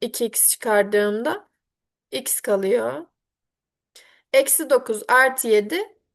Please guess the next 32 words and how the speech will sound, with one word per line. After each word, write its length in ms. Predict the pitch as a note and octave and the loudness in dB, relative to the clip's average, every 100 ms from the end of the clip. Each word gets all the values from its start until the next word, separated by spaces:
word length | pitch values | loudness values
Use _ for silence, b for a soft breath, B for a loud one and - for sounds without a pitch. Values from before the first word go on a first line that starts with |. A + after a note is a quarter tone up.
| _ _ - | _ _ -2
topladığımda 680 | D#4+ D#4 A#3+ G#3 G#3+ G#3+ | 0 2 0 0 -2 -4
ne 80 | G#3 | -4
oluyor? 400 | G#3 A3+ D#4 G#4 - _ - | -4 -4 -4 -6 -10 _ -2
Eksi 360 | A3 - - | -2 -2 -2
iki 260 | D#4+ - - | -2 -2 -6
oluyor. 280 | G#3 - - - | -6 -8 -10 0
Yani 500 | D#4 D#4+ D#4+ G4+ - | 2 2 0 -12 -8
bir 80 | F4+ | -6
silgi 320 | F4+ D#4+ C4 | -4 -6 -8
satıldığında 680 | C4+ E4 D#4 C#4 B3 B3+ D#4+ | -6 -8 -8 -8 -8 -8 -6
da 80 | G4+ | -6
x 240 | E4+ - | -4 -2
eksi 300 | D#4+ D#4+ D#4 | -2 -4 -8
iki 220 | D4 E4 | -6 -4
lira 180 | D#4 F#4+ | 0 0
kâr 280 | F#4+ D4+ A#3+ | 4 4 4
ediyormuş, 500 | F#3+ - - A#3 - | 2 -4 -10 -10 -10
tamam 320 | E4 F#4+ F#4 | -4 0 0
mı? 200 | A3 A#3+ _ _ _ B B B - | -2 -16 _ _ _ B B B 2
Ve 120 | G#4+ | 4
bize 220 | G4+ A4+ | 6 4
şöyle 320 | G#4+ F#4 E4 | 4 2 2
bir 80 | D#4 | 0
şey 260 | - C4+ G#3+ | 0 0 0
ver, 160 | - - | -4 -4
demiş. 320 | G#3+ B3 A4 | -6 -4 -6
Satılan 600 | - - F#4 F#4 G4 F#4 | -6 -2 -2 2 2 4
bir 140 | F#4+ F#4+ | 2 0
kalemden 400 | D#4+ B3+ A#3 A#3+ | -4 -4 -6 -4
elde 240 | D#4+ E4 | -4 -4
edilen 340 | D#4+ D#4 E4+ D#4+ | -4 0 -2 -2
kâr, 340 | C#4+ - | 0 0